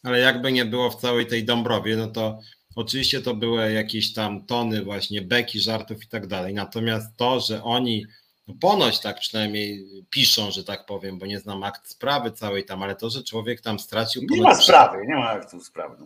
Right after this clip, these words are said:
Speaker 1: że człowiek stracił przytomność i oni nie chcieli w ogóle mu pomóc i wręcz bronili jakiś tam, e, jakiś, e, dostęp lekarza, no to, to są, ja wiem, że to pasuje jak gdyby, ale jest to dosyć straszne, jakby nie było, no.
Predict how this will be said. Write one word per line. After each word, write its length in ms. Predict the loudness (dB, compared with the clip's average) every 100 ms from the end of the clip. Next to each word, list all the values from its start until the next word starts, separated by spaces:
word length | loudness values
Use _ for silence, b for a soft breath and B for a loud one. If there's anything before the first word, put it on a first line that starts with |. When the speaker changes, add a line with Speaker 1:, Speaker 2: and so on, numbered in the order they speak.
| -10
Speaker 1:
że 280 | 0 2 2
człowiek 360 | 2 4 4 2
stracił 420 | 2 4 4 2
przytomność 640 | 2 2 4 2 2 2
i 60 | 2
oni 140 | 0
nie 120 | 0 0
chcieli 460 | 2 2 0 -2
w 40 | -2
ogóle 240 | -2 0
mu 120 | -2
pomóc 380 | -2 -2 -2 -6
i 60 | -6
wręcz 240 | -6 -6
bronili 480 | 0 2 2 0 0
jakiś 340 | -4 0 -2
tam, 320 | 0 0 0 -4 -10
e, 300 | -10 -8 -6
jakiś, 560 | -6 -6 -6 0 0 -2
e, 40 | -8 -12 -12 -14 -12 -2
dostęp 420 | -2 0 -4 -2
lekarza, 440 | -2 0 0 2 0
no 120 | -4
to, 160 | -8
to 160 | -10 -8
są, 260 | -4 -4 -4 B B
ja 100 | -4
wiem, 160 | 0 2
że 120 | 2
to 120 | 2
pasuje 460 | 2 2 4 6 8
jak 220 | 6 2
gdyby, 260 | -4 0 0
ale 160 | 2
jest 140 | 0 -2
to 100 | -4
dosyć 360 | 2 2 0
straszne, 460 | -4 2 4 4 0
jakby 240 | -6 -10
nie 120 | -12 -12
było, 280 | -16 -20
no. 240 | -18 -20